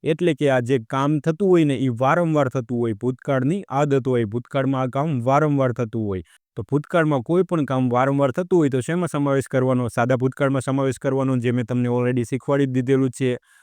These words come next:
અહીંયા ભલે આપતી હતી એવા શબ્દો ન આપેલા હોય, પરંતુ આનો અર્થ શું નીકળે? વારંવાર આપતી હતી, એટલે કે વારંવાર કામ થતું હતું. પરંતુ જો આ સાદા ભૂતકાળનું ફક્ત એક જ વાર ક્રિયા બની હોત,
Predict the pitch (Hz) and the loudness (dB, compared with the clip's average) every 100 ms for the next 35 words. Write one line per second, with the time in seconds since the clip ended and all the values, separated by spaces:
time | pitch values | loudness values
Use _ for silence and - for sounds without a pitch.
0 | _ - 147 135 147 160 113 - 127 131 | _ -2 -2 0 2 2 0 -2 -4 -4
1 | - 143 127 135 139 135 131 135 139 139 | 0 2 2 2 2 2 2 0 -2 0
2 | 147 147 127 127 117 110 104 - - 151 | 0 0 0 0 0 0 -2 -4 -2 0
3 | 160 143 139 127 123 156 - 180 160 131 | 2 2 0 0 0 0 0 0 2 0
4 | 135 123 110 110 139 160 156 139 131 127 | 0 0 -2 0 2 4 2 2 2 0
5 | - 120 113 117 113 127 131 143 120 135 | -2 -6 -4 -2 -4 -2 -4 -2 0 2
6 | 147 139 127 110 123 120 120 113 110 104 | 2 0 0 -2 -2 -2 -4 -6 -6 -6
7 | 101 92 - _ _ - 147 147 143 135 | -6 -10 -12 _ _ -2 -2 0 0 2
8 | 123 92 - _ 120 117 127 147 131 143 | 2 0 -8 _ -6 -2 0 2 0 -2
9 | - 147 147 123 147 - 127 139 147 160 | 0 0 0 -4 -6 -4 0 0 0 2
10 | 156 143 147 156 147 151 156 151 | 2 0 2 2 2 0 0 0